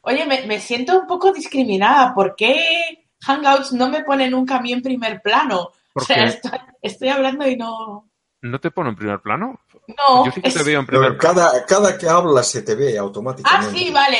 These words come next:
Speaker 1: Yo no me veo a mí misma en grande, pero vosotros
Speaker 3: No, yo
Speaker 1: sí me
Speaker 3: tampoco
Speaker 1: veis.
Speaker 3: me veo a mí mismo.
Speaker 1: Vale,
Speaker 3: Pero
Speaker 1: vale, vale, vale,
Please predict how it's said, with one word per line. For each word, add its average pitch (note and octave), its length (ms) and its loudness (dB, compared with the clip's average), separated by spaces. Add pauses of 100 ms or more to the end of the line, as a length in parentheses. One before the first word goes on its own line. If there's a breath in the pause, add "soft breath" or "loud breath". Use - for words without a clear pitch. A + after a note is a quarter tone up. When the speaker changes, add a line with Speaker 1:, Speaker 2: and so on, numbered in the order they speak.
(140)
Speaker 1:
Yo B3 180 2
no D#4 140 0
me C#4 140 -2
veo C4 120 4
a B3+ 100 4
mí B3 120 -8
misma B3 280 -6
en A#3 40 -12
grande, C4+ 300 -2
pero B3 160 -2
vosotros G3 320 -6
Speaker 3:
No, C3+ 40 -2
yo D#3+ 120 0
Speaker 1:
sí - 40 -4
me F#3 80 2
Speaker 3:
tampoco F3+ 300 0
Speaker 1:
veis. - 20 -4
Speaker 3:
me D3 160 0
veo D3+ 140 -2
a - 20 -6
mí D3 140 -8
mismo. - 400 -12
Speaker 1:
Vale, G#3 380 4
Speaker 3:
Pero - 160 4
Speaker 1:
vale, A#3+ 160 2
vale, F#3+ 240 -4
vale, F#3+ 220 -6